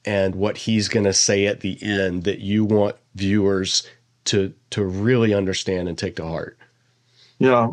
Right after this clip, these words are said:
Speaker 2: I think if you, if you follow the argument of First Corinthians twelve, thirteen, and fourteen, he is reacting to an emphasis on, um, the miraculous that is taking place in Corinth.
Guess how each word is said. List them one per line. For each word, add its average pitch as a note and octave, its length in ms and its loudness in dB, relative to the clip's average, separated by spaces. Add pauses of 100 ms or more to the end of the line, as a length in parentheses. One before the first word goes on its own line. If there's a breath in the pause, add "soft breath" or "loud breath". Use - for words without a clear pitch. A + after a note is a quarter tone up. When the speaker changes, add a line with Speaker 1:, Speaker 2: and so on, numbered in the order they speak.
Speaker 2:
I D3+ 140 4
think E3 280 4
if B2+ 160 0
you, E3 380 6
if C#3 180 0
you G3+ 140 6
follow D3+ 440 2
the C3+ 200 -4
argument C3 640 0
of B2 180 -4
First B2+ 220 0
Corinthians C3+ 420 0
twelve, B2+ 420 4
thirteen, A#2 440 2
and A2 160 -2
fourteen, G2+ 560 0 (760 loud breath)
he C#3 180 4
is C3+ 280 6
reacting A#2 640 4 (140)
to G#2+ 340 0 (600)
an C#3 100 4
emphasis A2+ 800 2
on, A2+ 380 2 (580)
um, A2+ 560 2
the B2+ 100 2
miraculous A2 600 2
that B2 100 -4
is A2 140 0
taking A#2 300 0
place A#2 420 0
in A#2+ 320 2
Corinth. G2+ 720 -2